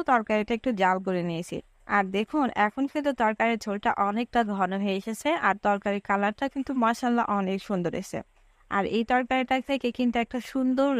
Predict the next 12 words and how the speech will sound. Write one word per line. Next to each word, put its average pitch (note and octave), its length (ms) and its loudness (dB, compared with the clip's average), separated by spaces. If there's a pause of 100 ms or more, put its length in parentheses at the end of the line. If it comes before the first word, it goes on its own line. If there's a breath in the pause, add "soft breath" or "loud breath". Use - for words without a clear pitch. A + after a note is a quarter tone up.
(100)
স্মেল F#3+ 320 -2
বের - 180 -4
হচ্ছে। - 220 -10 (540)
তো A#3 60 0 (100)
দেখুন, C4+ 260 2 (100)
আমার C#4 140 4 (100)
তরকারিটা A3+ 420 0 (100)
কিন্তু A#3 260 -2
এখন G#3+ 160 -4 (100)
রান্না F#3+ 280 2
হয়ে G3 200 0
গেছে। A3+ 260 -2